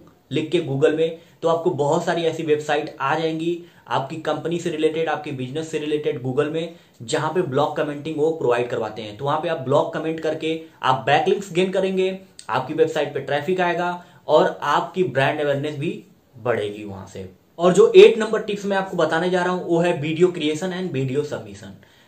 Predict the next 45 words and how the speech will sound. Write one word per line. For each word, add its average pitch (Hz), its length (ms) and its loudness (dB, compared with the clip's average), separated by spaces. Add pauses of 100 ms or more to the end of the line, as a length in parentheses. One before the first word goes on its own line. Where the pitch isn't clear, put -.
(120)
जैसे 165 320 6
जो 170 280 8
भी 214 140 4
आपका 196 260 2
कंटेंट 165 500 -4
है, 165 260 -4
आप 143 120 0
विजुअल 156 420 0
कंटेंट 170 400 -4
बनाइए, 151 340 -4
वीडियो 147 420 -2
शूट 165 280 -2
कीजिए 147 280 -4
दो 147 220 -2
से 180 100 -6
तीन 147 280 -10
मिनट 139 200 -8
का 143 100 -4
आप 135 120 -4
अपने 135 200 -8
प्रोडक्ट 135 360 -6
और 139 100 -4
सर्विसेज 127 440 -6
के 127 100 -6
बारे 113 260 -6
में, 127 220 -12 (340)
और 165 200 6
उसके - 380 2
वीडियो 165 420 2
सबमिशन 175 440 -2
की 180 160 -4
साइट्स 160 420 -2
पे 160 240 -2
जैसे 151 260 -2
Vimeo 143 480 -4
हो 135 120 -4
गया, 131 200 -2 (140)
YouTube 156 340 -4
हो 131 60 -2
गया, 131 180 0
बहुत 135 260 -2
सारी 139 160 0
ऐसी 139 180 -6
साइट्स 135 400 -6
हैं 143 160 -10